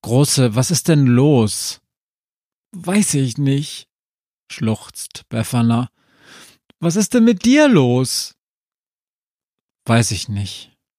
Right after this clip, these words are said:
sagt ihr Vater kleinlaut. „Ich hab mich nicht gut gekümmert, oder?“ „Nein“, sagt Befana.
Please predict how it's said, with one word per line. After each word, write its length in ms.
sagt 560
ihr 160
Vater 480
kleinlaut. 840
„Ich 500
hab 180
mich 300
nicht 260
gut 220
gekümmert, 640
oder?“ 460
„Nein“, 600
sagt 540
Befana. 580